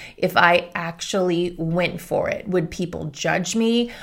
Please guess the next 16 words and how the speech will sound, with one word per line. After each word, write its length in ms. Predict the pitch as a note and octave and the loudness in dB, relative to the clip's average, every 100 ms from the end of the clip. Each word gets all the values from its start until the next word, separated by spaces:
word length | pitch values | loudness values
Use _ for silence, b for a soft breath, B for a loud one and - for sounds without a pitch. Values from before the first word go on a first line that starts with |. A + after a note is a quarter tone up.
| B | B
I'm 280 | - G#3 B3+ | 2 4 2
afraid 680 | C4+ - F#3+ F3+ F3+ F#3 F3+ | 0 -2 2 2 2 0 0
of 180 | F3 D#3+ | -4 -2
what 240 | D#3 - | -4 -4
someone 360 | - F3+ G3+ G#3+ | -4 -2 0 0
might 260 | G#3+ G#3+ | -2 -2
say 240 | - E3+ F3 | -2 0 2
about 380 | E3 E3 D#3+ E3+ | 4 4 2 0
me 400 | E3+ E3+ E3 - | -2 -2 -4 -2
if 240 | F3+ F#3 | -2 0
I 220 | E3+ E3 E3+ | 0 0 2
actually 1000 | E3 E3+ - F#3+ F3 F3 E3+ F3 F3 - | 0 0 0 2 4 4 4 2 0 -2
let 480 | E3 E3 E3+ E3 F3 | -2 4 4 4 0
my 200 | E3 D#3+ | -4 -4
true 440 | - - E3+ D#3+ | -6 -2 0 0
self 480 | D#3 - D3 D3 | 0 0 0 -2